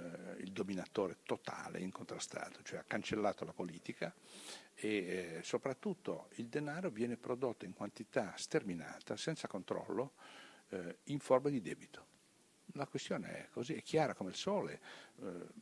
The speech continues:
la vedremmo tutti se ce la facessero vedere. In realtà non ce la dicono, ci dicono il contrario e ci dicono che noi dobbiamo pagare questo debito, ma <laughs> la cosa gigantesca, e la, ce l'abbiamo sotto gli occhi adesso,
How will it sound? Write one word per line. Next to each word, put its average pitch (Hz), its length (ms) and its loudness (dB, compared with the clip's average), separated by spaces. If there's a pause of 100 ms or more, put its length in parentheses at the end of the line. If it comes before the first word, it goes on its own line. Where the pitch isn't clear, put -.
(160)
la 104 160 4
vedremmo 131 500 4
tutti 196 400 -6
se - 140 -6
ce - 160 -4
la 82 80 -4
facessero - 500 -6
vedere. 123 600 2
In 95 160 -6
realtà 131 340 4
non - 160 -2
ce - 100 -4
la 127 120 6
dicono, 170 340 -2
ci - 140 -6
dicono 98 240 -2
il 90 60 -8
contrario 110 640 -2 (440)
e 123 80 -2
ci 110 140 4
dicono 113 240 4
che - 100 0
noi 117 100 2
dobbiamo 90 300 0
pagare 87 340 -2
questo - 220 -10
debito, - 340 -8
ma 120 160 -6
<laughs> - 460 -2
la 110 100 0
cosa 202 260 6
gigantesca, - 840 -4 (140)
e - 100 -14
la, - 120 -10
ce - 140 -6
l'abbiamo 110 280 0
sotto - 240 -8
gli 92 140 -6
occhi - 180 -4
adesso, - 640 0